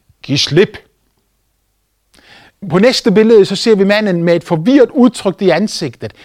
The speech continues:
Et håbløst udtryk i ansigtet. Han kan ikke se hånden der under sig. Det eneste, han kan høre, det er Guds ord, der siger, "Giv slip." Og der er det,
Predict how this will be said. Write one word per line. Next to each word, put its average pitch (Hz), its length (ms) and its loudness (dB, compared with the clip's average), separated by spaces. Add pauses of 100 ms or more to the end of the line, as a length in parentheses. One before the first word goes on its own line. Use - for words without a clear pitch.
Et 175 100 2
håbløst 254 580 0
udtryk 226 380 -4
i 220 40 -4
ansigtet. 190 520 -4 (240)
Han 202 160 -4
kan 214 100 -2
ikke 214 140 0
se 311 400 -2
hånden 226 360 0
der 202 120 0
under 208 240 -2
sig. 160 240 -2 (260)
Det 151 140 2
eneste, 220 220 -4
han 180 120 -6
kan 170 100 -6
høre, 190 180 2
det 170 120 -2
er 165 40 -2
Guds 190 300 -2
ord, 175 160 -2
der 143 80 -4
siger, 165 300 -2 (240)
"Giv 131 120 -6
slip." - 360 0 (800)
Og 175 120 0
der 208 80 2
er 190 140 2
det, 160 320 2